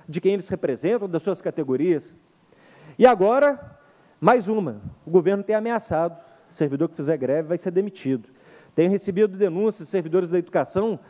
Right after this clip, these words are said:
que, por serem, por exemplo, designados, não poderiam aderir à greve, que o governo diz que, se aderir à greve, serão demitidos. Olha que coisa, pa-, parece que nós estamos num século retrasado. Perseguição, isso pra mim, isso pra mim configura assédio moral.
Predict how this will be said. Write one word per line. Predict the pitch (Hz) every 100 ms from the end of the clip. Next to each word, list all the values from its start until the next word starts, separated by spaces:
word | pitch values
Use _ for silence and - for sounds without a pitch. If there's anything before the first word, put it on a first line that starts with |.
| - -
que, | -
por | 170 170
serem, | - 196 190
por | 208
exemplo, | 180 139 175 170
designados, | 175 156 165 143 175 170
não | 208
poderiam | 214 214 190 214
aderir | 202 220
à | 202
greve, | 160 196 156 107 _ _ _
que | 160
o | 165
governo | 147 180 233
diz | 170 214 208
que, |
se | -
aderir | 185 190 185
à |
greve, | 156 202 -
serão | 202 208
demitidos. | 214 233 - 208 226 139 - - _ _ - _ _ -
Olha | 190 262
que | -
coisa, | - 180 139 110
pa-, | 135 127
parece | 135 160 -
que |
nós | 226
estamos | - 208
num | 214
século | 160 175 202
retrasado. | 202 240 254 160 147 180 120 - _ _ _ _ _ _ -
Perseguição, | 147 - 202 - - 151 208 -
isso | 175 -
pra | 233
mim, | 196 - - -
isso | 147 -
pra | 190
mim | 226
configura | 247 220 214
assédio | 214 220 208 226
moral. | 247 156 180 165 -